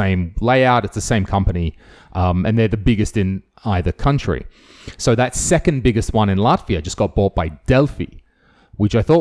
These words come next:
was very interesting for two reasons. One is that probably, uh,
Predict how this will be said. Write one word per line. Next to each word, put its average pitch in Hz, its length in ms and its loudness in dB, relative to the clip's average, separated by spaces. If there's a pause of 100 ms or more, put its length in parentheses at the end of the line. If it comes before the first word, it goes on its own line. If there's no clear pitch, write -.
(120)
was 110 40 -4
very 135 680 2
interesting 107 320 -6 (140)
for 104 140 2 (280)
two 123 320 0 (120)
reasons. 92 440 -4
One 151 500 4
is 104 300 0
that 101 140 2 (560)
probably, 160 1300 2 (1500)
uh, 117 420 -6